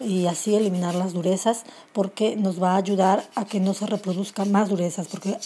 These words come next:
cuanto más cortamos, más durezas vamos a tener. Ahora aplico un exfoliante, he usado uno de Sephora,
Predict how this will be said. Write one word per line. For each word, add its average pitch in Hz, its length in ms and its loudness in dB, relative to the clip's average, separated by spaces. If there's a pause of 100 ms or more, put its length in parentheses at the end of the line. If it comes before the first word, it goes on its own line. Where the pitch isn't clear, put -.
(140)
cuanto 196 220 -4
más 220 180 2
cortamos, 233 640 -4
más 202 300 2
durezas 190 380 -2
vamos 170 200 -6
a 180 60 -6
tener. 151 260 -6 (2500)
Ahora 240 320 10
aplico 269 600 6
un 220 180 2
exfoliante, 240 720 4
he 220 80 6
usado 220 440 4
uno 208 220 2
de 196 100 2
Sephora, 262 480 0